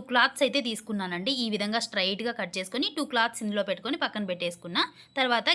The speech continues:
కింద మనకి గోల్లాగా వచ్చింది కదా, దానికి ఆల్తీకి తీసుకుంటా ఉన్నా. ఇప్పుడు మన దగ్గర ఉన్న ఈ క్లాత్ని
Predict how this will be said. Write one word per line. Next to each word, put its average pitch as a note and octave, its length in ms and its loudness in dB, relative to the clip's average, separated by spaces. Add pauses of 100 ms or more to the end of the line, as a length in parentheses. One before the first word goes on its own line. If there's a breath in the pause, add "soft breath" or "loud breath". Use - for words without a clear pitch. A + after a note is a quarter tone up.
కింద C4+ 220 4 (640 soft breath)
మనకి C4+ 300 2 (220)
గోల్లాగా C4+ 400 8
వచ్చింది G#3+ 280 -4
కదా, D#4 140 2 (100)
దానికి B3+ 320 4
ఆల్తీకి A3+ 360 -2
తీసుకుంటా F3+ 480 -6
ఉన్నా. F#3+ 200 -2 (420)
ఇప్పుడు D#4+ 300 12
మన B3+ 180 10
దగ్గర A3 280 6
ఉన్న C#4 100 10 (140)
ఈ A#3 40 4 (100)
క్లాత్ని G#3 440 4